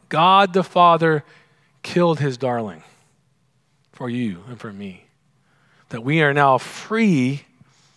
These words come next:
to engage all the areas of our life. And last week I said this, and this is what I'll, I'm gonna say this, this morning. Last week we were talking about the supernatural, and it was so big,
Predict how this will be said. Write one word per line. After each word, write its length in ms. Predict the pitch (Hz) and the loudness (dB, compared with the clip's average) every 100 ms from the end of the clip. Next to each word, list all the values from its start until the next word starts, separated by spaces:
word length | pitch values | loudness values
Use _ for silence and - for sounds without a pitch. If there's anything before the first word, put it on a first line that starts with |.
| _ _ _ _ _ _ _ _ | _ _ _ _ _ _ _ _
to 180 | - 175 | -8 -4
engage 800 | 165 151 147 170 180 165 147 - - - | -4 -2 2 4 4 2 -2 -8 -14 -4
all 400 | 170 196 233 226 | 2 6 6 4
the 180 | 208 180 | 0 0
areas 360 | 175 180 160 | 0 2 2
of 120 | 156 | 2
our 120 | 151 135 | 2 2
life. 480 | 123 117 117 - _ - - | 2 0 -4 -8 _ -20 -10
And 120 | 151 151 | -6 0
last 360 | 170 220 - | 2 2 0
week 140 | 185 175 | -4 -2
I 100 | 147 | -2
said 260 | 170 139 | -2 -2
this, 440 | 117 104 - - - _ _ _ _ _ - _ - | -4 -8 -10 -14 -18 _ _ _ _ _ -20 _ -4
and 80 | |
this 160 | 151 156 | -2 -2
is 120 | 156 | -2
what 100 | 156 | 2
I'll, 160 | 143 131 - | 2 0 -6
I'm 60 | 147 | -4
gonna 140 | 139 | -2
say 180 | 156 127 | 0 -2
this, 480 | 117 110 - - - _ _ - | -2 -4 -6 -12 -16 _ _ -10
this 180 | 127 | -8
morning. 260 | 117 104 104 | -10 -12 -2
Last 300 | 156 208 - | 2 2 0
week 160 | 190 175 | -4 -2
we 40 | |
were 40 | |
talking 260 | 165 170 180 | 0 0 0
about 140 | 151 | -4
the 60 | - | -6
supernatural, 920 | - 196 175 160 160 - 123 107 104 _ - - | -6 -4 -2 0 0 -2 -8 -8 -10 _ -20 -12
and 80 | 160 | -4
it 80 | 147 | -2
was 120 | 139 | -2
so 380 | - 190 214 226 | -2 2 2 2
big, 540 | 175 156 147 143 | 2 4 4 0